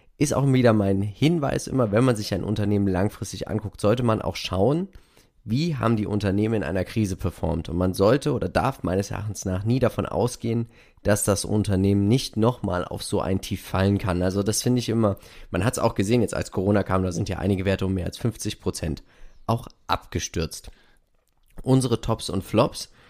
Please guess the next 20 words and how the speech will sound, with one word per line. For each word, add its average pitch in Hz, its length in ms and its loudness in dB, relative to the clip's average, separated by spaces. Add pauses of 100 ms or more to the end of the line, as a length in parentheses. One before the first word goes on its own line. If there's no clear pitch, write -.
(140)
sind - 320 2
aktuell 92 340 0
Parker 110 420 0
Hannifin 139 520 0
mit 101 160 -2
vierzehn 117 420 -2
Komma 107 220 0
neun 104 340 2
Prozent 147 460 -2
Entwicklung, 131 540 -2 (340)
aber 104 260 2
auch 92 140 0
hier 120 320 2
gibt's - 340 -8 (240)
erstmal 90 300 -2
eine 82 120 -4
tolle 120 220 2
Analyse 98 460 4
von 95 180 -2
Peter, 170 380 0